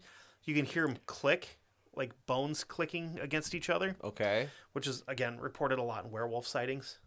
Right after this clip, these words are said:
Speaker 1: um, especially if it's something where you see it on all fours and then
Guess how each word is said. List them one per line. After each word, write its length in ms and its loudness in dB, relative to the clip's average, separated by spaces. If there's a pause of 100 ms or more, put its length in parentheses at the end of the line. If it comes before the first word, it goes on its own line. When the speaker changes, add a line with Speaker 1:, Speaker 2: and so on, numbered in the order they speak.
(100)
Speaker 1:
um, 400 -4 (100)
especially 440 -2
if 160 -6 (200)
it's 200 -4
something 360 -2
where 320 -2 (1300)
you 140 -2
see 180 4
it 80 6
on 100 8
all 140 6
fours 480 6
and 160 -2
then 320 4